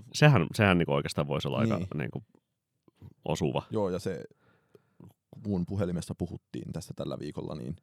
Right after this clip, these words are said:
Speaker 2: Skeptasta oli puhetta.
Speaker 1: Entäs Ibellä? Mentäisikö vielä syvemmälle jonnekin japsi ambient sfääreihin? Toi-,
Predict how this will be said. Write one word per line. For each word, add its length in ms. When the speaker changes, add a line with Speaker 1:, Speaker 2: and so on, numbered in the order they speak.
Speaker 2:
Skeptasta 540
oli 160
puhetta. 500
Speaker 1:
Entäs 200
Ibellä? 320
Mentäisikö 420
vielä 240
syvemmälle 600
jonnekin 500
japsi 380
ambient 460
sfääreihin? 680
Toi-, 180